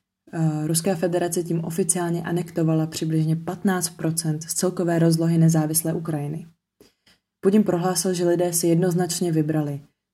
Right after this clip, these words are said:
Také zdůraznil, že jde o vůli milionů lidí a Rusko je oprávněno přijmout toto území, protože první článek zakládací listiny O S N umožňuje sebeurčení.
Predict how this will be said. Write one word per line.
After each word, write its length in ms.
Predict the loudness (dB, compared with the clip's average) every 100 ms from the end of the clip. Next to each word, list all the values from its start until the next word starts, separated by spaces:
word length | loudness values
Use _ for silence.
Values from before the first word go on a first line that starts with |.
| -6
Také 240 | 0 2
zdůraznil, 600 | 4 4 4 4 2 2
že 120 | 2
jde 200 | 2 0
o 100 | 0
vůli 220 | 2 6 6
milionů 460 | 6 6 4 4
lidí 480 | 4 4 0 -4 -6 -18 -20 -6
a 80 | 0
Rusko 280 | 2 2 0
je 80 | 0
oprávněno 720 | -4 0 0 2 2 2 0
přijmout 520 | -4 0 4 4 4
toto 260 | 0 -2 -2
území, 600 | -2 0 -2 -4 -8 -12 -20
protože 340 | -6 -2 0 0
první 300 | 2 2 2
článek 420 | 0 0 0 2
zakládací 600 | 0 0 0 0 -2 -2
listiny 420 | 0 -2 -4 -4
O 120 | -4
S 240 | -4 -2 -2
N 180 | -4 -4 -4
umožňuje 500 | 0 0 2 0 0
sebeurčení. 840 | 2 4 4 0 -4 -6 -8 -12